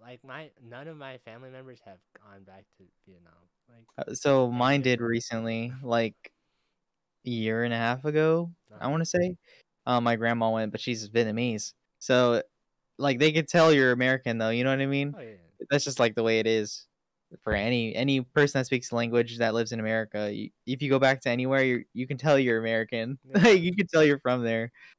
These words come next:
Speaker 2: But, uh, they said it was, it was awesome. It was super humbling, they said,
Speaker 1: Oh,
Speaker 2: obviously.
Speaker 1: really? Yeah.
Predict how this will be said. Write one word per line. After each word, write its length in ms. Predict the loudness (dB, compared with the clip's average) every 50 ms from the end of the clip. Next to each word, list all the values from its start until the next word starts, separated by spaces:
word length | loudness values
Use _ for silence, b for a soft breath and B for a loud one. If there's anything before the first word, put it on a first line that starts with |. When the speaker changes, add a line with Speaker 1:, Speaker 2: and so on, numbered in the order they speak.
| _ _ _ _ _ _ -4
Speaker 2:
But, 400 | 0 2 4 4 4 4 2 0 _ -4
uh, 460 | -2 0 0 2 2 0 -2 -2 -6 -10 _ _ _ _ _ _ _ _ _ _ -6
they 120 | -4 -4 -2
said 160 | 0 0 2
it 40 | 4
was, 380 | 4 4 2 0 -4 -10 -8 -4
it 60 | -2 -2
was 120 | -2 0
awesome. 580 | 0 0 0 -2 -4 -6 -8 -8 -8 -8 -10 -6 -2
It 80 | 0
was 260 | 2 2 0 -2 -6
super 320 | -4 -2 -2 0 0 0 2
humbling, 500 | 4 4 2 4 2 2 0 0 0 -2
they 160 | -2 -2 -2
said, 260 | -2 -2 -2 -2 0
Speaker 1:
Oh, 40 | 0
Speaker 2:
obviously. 460 | 0 0 -2 -4 -8 -8 -8 -8 -8
Speaker 1:
really? 120 | -8 -10 -14
Yeah. 160 | -20 -20 -20